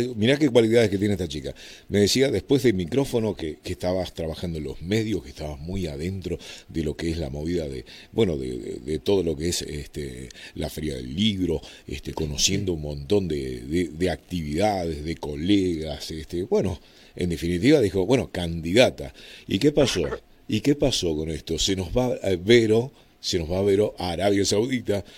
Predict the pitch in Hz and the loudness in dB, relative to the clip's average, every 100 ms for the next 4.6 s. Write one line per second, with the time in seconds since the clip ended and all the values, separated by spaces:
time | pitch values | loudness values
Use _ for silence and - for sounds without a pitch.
0 | - - - _ _ - - 90 - 113 | -20 -20 -20 _ _ -8 -2 -2 2 2
1 | 110 87 82 85 - - 104 78 110 107 | 2 0 -4 -2 0 2 0 0 -2 -2
2 | 85 76 80 101 120 78 76 - - - | -2 -2 0 2 2 2 -6 -10 -8 -2
3 | 92 - 117 123 117 - 90 - 92 87 | 0 0 4 6 6 6 0 4 2 4
4 | 87 85 82 92 85 80 | 4 2 2 0 -2 -2